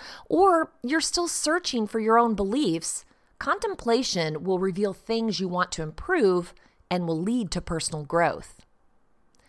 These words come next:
Contemplation leads to asking questions. Asking questions reveals a willingness to consider a different perspective.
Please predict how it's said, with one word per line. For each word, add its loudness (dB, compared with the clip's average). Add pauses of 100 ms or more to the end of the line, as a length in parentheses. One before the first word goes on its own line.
(220)
Contemplation -2
leads -2
to 0
asking 2
questions. -2 (720)
Asking 0
questions 2 (260)
reveals 2
a 0
willingness -2
to -8
consider -2
a 4 (220)
different -2
perspective. 0